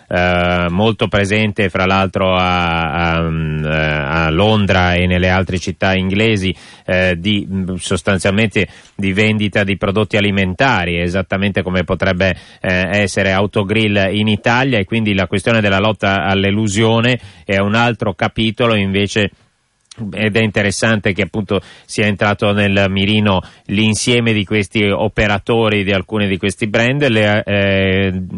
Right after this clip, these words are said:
la suddivisione, o meglio l'elusione, avviene sempre col solito sistema, e cioè,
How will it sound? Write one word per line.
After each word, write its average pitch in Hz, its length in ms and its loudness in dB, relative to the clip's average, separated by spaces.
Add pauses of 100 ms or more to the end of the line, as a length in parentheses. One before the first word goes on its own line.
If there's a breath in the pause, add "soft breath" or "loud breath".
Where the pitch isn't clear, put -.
(140)
la 101 180 2
suddivisione, 113 800 0
o 98 40 0
meglio 101 360 0 (240 loud breath)
l'elusione, 127 760 0
avviene 107 300 0
sempre 120 280 -2
col 101 160 0
solito 110 360 0
sistema, 127 640 -2
e 104 100 0
cioè, 107 260 0